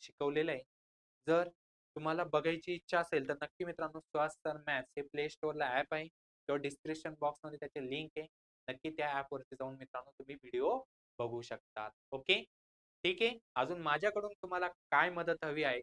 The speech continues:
कशावरती व्हिडिओ पाहिजे तर नक्की व्हिडिओच्या कमेंटमध्ये सांगा.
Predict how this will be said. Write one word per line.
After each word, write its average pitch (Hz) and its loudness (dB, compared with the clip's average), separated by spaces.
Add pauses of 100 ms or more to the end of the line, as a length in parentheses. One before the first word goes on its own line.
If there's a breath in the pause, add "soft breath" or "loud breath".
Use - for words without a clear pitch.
कशावरती 156 -4
व्हिडिओ 143 -4
पाहिजे 135 0
तर 127 -6 (100)
नक्की - -12
व्हिडिओच्या 135 -6
कमेंटमध्ये 127 -8
सांगा. 135 -8